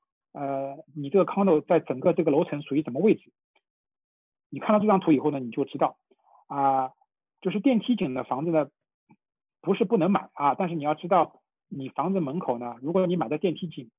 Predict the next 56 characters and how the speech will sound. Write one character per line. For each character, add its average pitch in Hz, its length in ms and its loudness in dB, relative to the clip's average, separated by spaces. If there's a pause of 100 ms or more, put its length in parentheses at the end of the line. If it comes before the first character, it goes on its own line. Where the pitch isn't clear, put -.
(140)
这 170 80 -4
里 139 120 -2
呢， 120 180 -10
房 151 200 -4
子 175 60 -2
门 156 160 -2
口 123 160 -4
呢， 120 160 -12 (560)
呃， 123 280 -10
长 151 220 -4
时 147 120 -4
间 147 160 -4
会 151 100 0
有 135 80 2
很 127 140 -8
多 151 160 2
人 127 160 -6
上 147 160 -4
上 131 120 -8
下 123 120 -8
下 131 100 -6
电 123 160 -6
梯 - 180 -10
的 139 80 -6
哈， - 280 -12
这 147 80 -2
也 127 80 -2
是 151 160 -2
一 135 60 -2
种， 120 160 -14 (1700)
也， 131 120 -6
也 135 120 0
算 196 160 4
是 190 80 0
一 160 100 6
种 131 260 -2
那 139 140 0
个 131 320 -2
噪 156 160 4
音 160 140 2
吧。 - 200 0 (920)
呃， 139 540 2 (200)
对， 156 240 0 (140)
呃， 139 220 -12
如 147 140 0
果 185 100 4
low 214 200 6
rise 220 220 4
的 147 100 -4
话 147 140 -2
呢， 131 140 -10
除 - 140 -12
了 156 200 -6
site 180 200 -2
plan 185 340 -8
啊， 131 300 -8